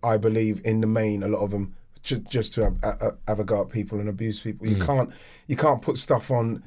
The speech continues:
Speaker 1: and try to debate with people because the, the amount of bile that comes back, it's, it's actually not worth
Speaker 2: No,
Speaker 1: it.
Speaker 2: I agree.
Speaker 1: It's actually not worth it, and I think that's, there's something quite sad about that because I think it's an unbelievable forum, unbelievable.
Speaker 2: Yeah,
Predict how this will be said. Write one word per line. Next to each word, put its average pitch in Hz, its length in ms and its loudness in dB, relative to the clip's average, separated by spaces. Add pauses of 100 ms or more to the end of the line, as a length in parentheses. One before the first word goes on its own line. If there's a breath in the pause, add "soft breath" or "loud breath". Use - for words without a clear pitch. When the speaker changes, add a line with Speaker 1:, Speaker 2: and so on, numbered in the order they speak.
(160 soft breath)
Speaker 1:
and 117 140 0
try 117 240 2
to 107 100 -6
debate 107 340 0
with 101 80 -8
people - 140 -4
because 113 400 2 (340 soft breath)
the, 123 140 0 (120)
the 131 80 2
amount 127 240 6
of 104 160 -4
bile 123 340 6
that 110 140 -2
comes 117 260 2
back, 113 400 0
it's, - 240 -4 (180)
it's 123 160 -4
actually 117 420 0
not 117 200 2
worth 117 220 4
Speaker 2:
No, 101 140 4
Speaker 1:
it. - 140 -6 (140)
Speaker 2:
I 98 60 -6
agree. 90 260 0 (260)
Speaker 1:
It's - 100 -4
actually 127 280 2
not 120 140 2
worth 123 260 4
it, 117 60 0
and 117 100 2
I 135 160 4
think 135 240 0
that's, - 360 -2
there's 117 220 -2
something 113 240 2
quite 92 260 -2
sad 120 340 2
about 95 240 -4
that 107 160 -2 (360)
because 120 240 -2
I 113 40 -4
think 131 200 0
it's 110 140 -4
an - 140 -6
unbelievable 113 640 0
forum, 107 480 0 (480)
unbelievable. 120 760 2
Speaker 2:
Yeah, 82 120 0